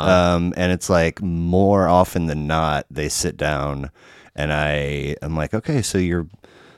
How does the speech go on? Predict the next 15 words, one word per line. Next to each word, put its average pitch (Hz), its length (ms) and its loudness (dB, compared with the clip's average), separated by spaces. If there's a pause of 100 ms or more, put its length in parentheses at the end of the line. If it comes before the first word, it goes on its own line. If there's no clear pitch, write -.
this 107 180 -4
is 101 140 -2
your 95 140 2
deal 95 420 4
and 92 120 6
this - 160 0
is 92 100 -6
your 87 80 2
band," 87 480 4
and 82 100 2
they're 82 100 2
like, 76 240 -2 (100)
"Actually, 95 680 -4 (640)
I'm 85 140 0
in 87 440 0